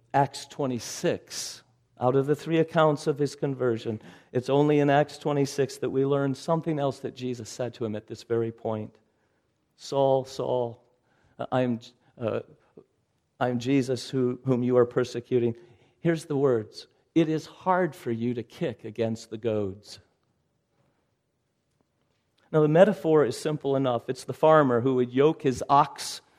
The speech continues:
to a plow or to a wagon to pull it. But there were times when the ox might stop and say, "I've gone far enough.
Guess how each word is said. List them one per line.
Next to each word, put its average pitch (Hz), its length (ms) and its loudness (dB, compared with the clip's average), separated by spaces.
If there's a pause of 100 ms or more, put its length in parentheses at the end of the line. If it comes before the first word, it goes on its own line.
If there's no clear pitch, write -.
(280)
to 147 120 6
a 131 60 8
plow 139 480 8
or 135 200 8
to 135 160 0
a 127 80 4
wagon 131 540 6
to 151 120 -2
pull 139 320 2
it. 110 100 -2
But 139 120 0
there 180 100 0
were 196 120 2
times 233 420 0
when 196 120 2
the 180 160 2
ox 196 300 -6
might 170 200 0
stop 165 360 0
and 160 100 -2
say, 156 180 -4
"I've 165 180 2
gone 196 200 -2
far 196 240 -2
enough. 202 280 -2